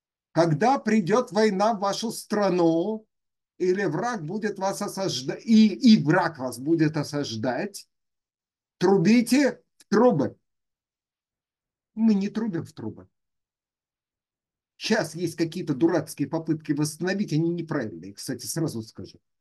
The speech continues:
Э, сделать серебряные трубы в наше время — это просто ошибка, это просто неправильно.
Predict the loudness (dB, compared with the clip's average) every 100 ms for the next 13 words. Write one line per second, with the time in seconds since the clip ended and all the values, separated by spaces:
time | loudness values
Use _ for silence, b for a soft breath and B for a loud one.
0 | _ _ _ _ -10 -6 -6 -6 0 4
1 | 6 4 2 4 4 2 2 0 0 -2
2 | -2 -2 -4 -4 -2 -2 -2 -6 -6 -8
3 | -8 -10 -10 -12 -12 -12 -10 -6 -8 -6
4 | -10 -12 -16 -18